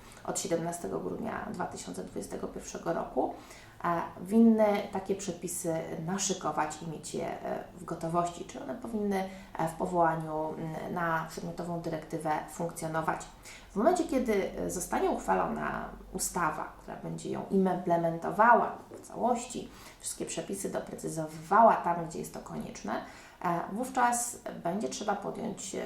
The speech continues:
kolejny raz, e, pracę nad wdrożonymi regulaminami, po prostu je dostosować. Natomiast ponieważ obywatel ma prawo powoływać się na tą dyrektywę, więc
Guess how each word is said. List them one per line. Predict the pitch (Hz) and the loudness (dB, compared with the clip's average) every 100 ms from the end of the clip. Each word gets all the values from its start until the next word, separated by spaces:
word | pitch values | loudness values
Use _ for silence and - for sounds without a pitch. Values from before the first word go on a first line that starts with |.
| - | -6
kolejny | - - 190 190 | -6 -4 -2 -2
raz, | 165 - - | -2 -4 -6
e, | 185 - - | -6 -6 -6
pracę | 151 - 196 | -6 -6 -4
nad | 185 170 | -6 -6
wdrożonymi | - 170 165 160 165 165 165 | -8 -6 -4 -4 -6 -6 -8
regulaminami, | 160 165 - - 185 - 262 | -8 -6 -6 -4 -6 -4 -4
po | 269 | -4
prostu | - - - - | -6 -14 -14 -10
je | - - - - - - | -10 -10 -14 -20 -20 -18
dostosować. | - - 165 - 165 151 - - - - - - | -12 -6 -6 -4 -4 -4 -6 -10 -16 -20 -14 -6
Natomiast | 180 196 196 190 190 - - - | 0 2 2 2 -2 -8 -12 -4
ponieważ | 196 190 180 | -2 -2 -4
obywatel | 175 175 170 156 156 | -2 0 0 0 0
ma | 160 185 | 0 0
prawo | 180 160 160 - - - | 2 0 0 -4 -12 -18
powoływać | - 151 156 156 202 196 | -16 -12 -4 2 4 4
się | - 175 | 0 -8
na | 170 | -8
tą | 170 160 | -10 -10
dyrektywę, | 160 160 - - - - - - - - - - - - - - - | -10 -12 -12 -14 -12 -12 -14 -18 -20 -20 -20 -20 -20 -20 -20 -20 -6
więc | 175 165 - | -2 -2 -4